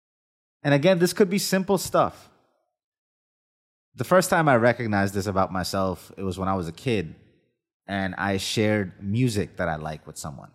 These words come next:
If it wasn't reciprocated with the same enthusiasm that I had about it, I would feel this huge level of disappointment and almost a disconnect from that person.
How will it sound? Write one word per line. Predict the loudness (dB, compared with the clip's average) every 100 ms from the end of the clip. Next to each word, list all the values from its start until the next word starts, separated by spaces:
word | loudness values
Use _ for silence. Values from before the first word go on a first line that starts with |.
| _ _ _ _ _ _ _ _ _ _ _ _ _ _
If | -2
it | 0
wasn't | 2 2 2 -2 -6 _ _ _ _ -8
reciprocated | -2 0 0 -2 -2 -2 0 -2 -4
with | -6 -6
the |
same | -8 -2 -2 -2
enthusiasm | -4 -4 -2 0 0 0 -2 -2
that | 0
I | 0
had | 0 -2 -2
about | -2 -2
it, | -4 -6 _ _ _ _ _ _ _ _ _ _ _ 0
I | 2
would | 0
feel | -4 -4 2 2
this | 2 0
huge | -6 -12 -6 -2 2 2 0 0
level | 4 4 4 2
of | 0 -2
disappointment | -4 -4 -6 -6 -6 -4 -8 -8
and | -6
almost | -2 0 2 0 -2
a |
disconnect | -2 -2 -2 -2 -2 -2 -4 -10 _
from | -8
that | -6 -6
person. | -8 -8 -12